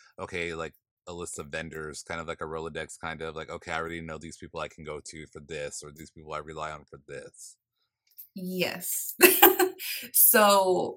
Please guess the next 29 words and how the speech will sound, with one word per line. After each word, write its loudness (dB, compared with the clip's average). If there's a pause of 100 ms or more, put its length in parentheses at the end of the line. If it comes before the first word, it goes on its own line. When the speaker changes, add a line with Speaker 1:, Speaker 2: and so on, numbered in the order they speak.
Speaker 2:
and 4
it 2
kinda 4
started 6
with 6
Seven 6
Day. 4
It's, 4
like, 2
people -2
that 4
we 4
asked 2
for -4
sponsorships 4
or 0
people -6
we 2
asked 2
for -2
donations 0
for -6
whatever 2
it -4
may 0
be. 0 (340)
And 4
I 6
kinda 6